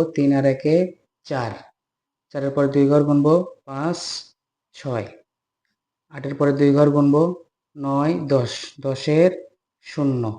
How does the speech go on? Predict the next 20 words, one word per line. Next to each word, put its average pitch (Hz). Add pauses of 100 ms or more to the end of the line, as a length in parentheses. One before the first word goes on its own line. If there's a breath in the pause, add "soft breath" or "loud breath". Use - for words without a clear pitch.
(200)
হাতে 135
থাকলো 147 (360)
এক, 135 (140)
সে - (120)
এক, 139
দুইয়ের 139
সাথে 143
যোগ 143
করব, 143
দুই 139
আর 135
একে 139 (600)
তিন, 139 (400)
তিন 139
আর 139
তিনে 143 (600)
চার, 143 (120)
পাঁচ, 143 (200)
ছয়। 113 (1800)
এরপরে 143